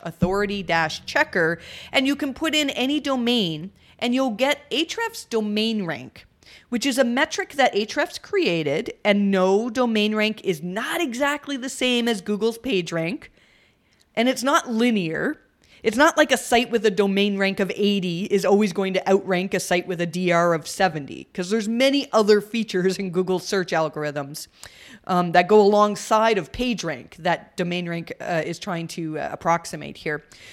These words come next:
But Ahrefs has shared a couple of studies that show that there's a very strong correlation between domain rank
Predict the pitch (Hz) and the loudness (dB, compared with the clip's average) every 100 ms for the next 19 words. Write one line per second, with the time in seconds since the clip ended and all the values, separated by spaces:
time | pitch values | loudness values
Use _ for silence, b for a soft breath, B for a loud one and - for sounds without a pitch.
0 | B - 277 392 605 554 - 359 - 294 | B 2 4 6 4 2 0 -4 -2 2
1 | 262 247 - 339 339 508 - - 285 302 | 2 2 0 -2 0 0 0 -2 0 0
2 | 226 151 156 - B B 254 254 302 294 | 0 -4 -10 -14 B B 0 2 0 2
3 | 277 277 262 240 466 640 - 277 277 262 | 0 -2 -4 -2 -2 -2 0 2 2 -2
4 | 269 240 208 220 - 202 175 185 - 240 | -2 0 0 0 0 -4 -4 -10 -8 -4
5 | 254 294 254 202 202 233 427 269 151 151 | -2 -2 -2 -2 -2 -4 -4 -4 -6 -8
6 | - | -12